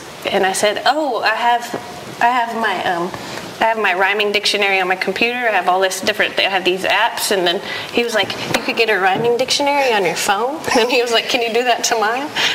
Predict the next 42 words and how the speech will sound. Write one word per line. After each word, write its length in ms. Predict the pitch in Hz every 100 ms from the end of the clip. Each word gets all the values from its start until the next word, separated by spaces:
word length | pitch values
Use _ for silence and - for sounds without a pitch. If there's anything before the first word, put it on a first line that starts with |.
| -
And 80 | 233
I 100 | 196
was 120 | -
like, 240 | 214 214 214
"Yeah." 200 | 254 247
And 60 | 240
he 40 |
was 100 | 226
like, 140 | 247
"Here, 180 | - 277
you 80 | 247
can 120 | 277
have 160 | 247 226
all 160 | 214
the, 240 | 202 214 220 202
these 160 | 208
books." 300 | 196 233 233
I 40 | 208
was 80 | 214
like, 160 | 220
"You 100 | 320
carry 320 | 403 - 196 185
those 240 | 190 185
around." 360 | 185 190 190 - - - -
But, 180 | 254 254
um, 260 | 262 240 262 - 311
<laughs> 260 | - - 240
but, 160 | 247
um, 220 | 233 202 185
so 200 | - 220
then 100 | 220
we 60 |
started 300 | 220 240 220
talking 300 | 214 254 -
about 260 | 208 196 -
that, 160 | 240 -
and 80 | 202
then 100 | 196
we 80 |
started 280 | 202 190 190
talking 300 | 196 190 202
about, 280 | 185 185 175